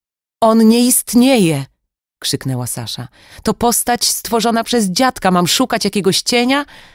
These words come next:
Sama wiesz najlepiej, to szaleństwo. Jeśli zależy ci na córce, wypełnisz zadanie. Żywa lub martwa. Dobrze zrozumiałaś”. Rozległy się krzyki.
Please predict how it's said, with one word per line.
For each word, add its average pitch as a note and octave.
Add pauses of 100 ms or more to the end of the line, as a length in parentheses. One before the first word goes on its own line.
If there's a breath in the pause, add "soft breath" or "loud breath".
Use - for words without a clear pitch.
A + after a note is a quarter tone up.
(140 loud breath)
Sama B3+
wiesz F#3+
najlepiej, F3
to A#3
szaleństwo. B3+ (300 loud breath)
Jeśli C#3+
zależy C3+
ci B2
na A#2
córce, B2 (460)
wypełnisz B2
zadanie. A2+ (580)
Żywa A2+ (640)
lub A2
martwa. - (640)
Dobrze C#3
zrozumiałaś”. A2+ (1120)
Rozległy E3
się -
krzyki. -